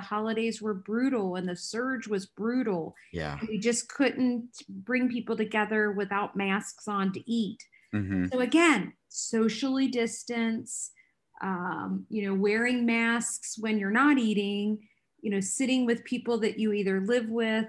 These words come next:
Speaker 1: or six feet apart from people that you don't live with.
Speaker 2: Right.
Speaker 1: We've en-, we've deconstructed that too, Brian.
Speaker 2: <laughs> Yeah.
Speaker 1: And, um, the cool news is, is that in,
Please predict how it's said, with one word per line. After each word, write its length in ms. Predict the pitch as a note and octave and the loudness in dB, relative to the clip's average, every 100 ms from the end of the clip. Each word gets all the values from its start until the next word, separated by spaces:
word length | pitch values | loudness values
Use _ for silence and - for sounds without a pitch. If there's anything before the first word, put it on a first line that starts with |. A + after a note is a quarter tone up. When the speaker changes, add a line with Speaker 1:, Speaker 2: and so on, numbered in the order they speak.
| - | -2
Speaker 1:
or 340 | G3 G3 F#3+ | 0 2 2
six 400 | F#3+ - A#3 - | 0 -2 -6 -8
feet 180 | - A3 | -2 -2
apart 400 | G#3 - G3+ G3 - | -2 -2 -2 -4 -6
from 160 | G3+ | -6
people 320 | G3 G3 G3 F#3+ | -6 -6 -4 -2
that 180 | F#3+ | -2
you 80 | - | -4
don't 320 | G3 B3+ C#4 | -2 -2 -2
live 200 | G#3+ F#3 | -2 -4
with. 280 | F#3 F#3 F#3+ - _ _ _ _ | -2 -2 -4 -8 _ _ _ _
Speaker 2:
Right. 200 | F3+ F3+ | -2 0
Speaker 1:
We've 320 | G3+ A3+ B3 | 2 2 2
en-, 320 | B3+ C4 A#3 A3+ | 4 6 4 4
we've 380 | A3 A#3+ A3+ F#3+ | 4 4 0 2
deconstructed 800 | A#3+ C4+ D4+ C4+ D4+ D4+ D#4+ C4+ | 4 8 8 6 4 2 2 2
that 280 | F4 G4 - | 2 0 -2
too, 200 | F#4+ F#4+ | 2 4
Brian. 520 | B3 A#3 A#3 C4 C#4 - - - | 4 2 2 0 -2 -6 -16 -8
Speaker 2:
<laughs> 20 | |
Yeah. 400 | F#2 - - C#3+ - D3+ C4+ | -6 -6 2 2 2 0 4
Speaker 1:
And, 500 | B3 A#3+ A#3+ - - | 4 4 2 -2 -2
um, 540 | A3+ A3 G#3 G3+ - - _ | 0 4 4 2 -2 -10 _
the 240 | G3 A#3 G3 _ - | -2 -2 -2 _ 0
cool 200 | D4+ C4+ | 4 6
news 320 | C4 B3+ B3 | 6 4 2
is, 280 | B3 A#3+ - | 0 0 0
is 220 | A3+ A3 | -2 0
that 240 | A3 G3+ - | 0 -2 -2
in, 400 | A#3 A#3 A3+ | 0 2 2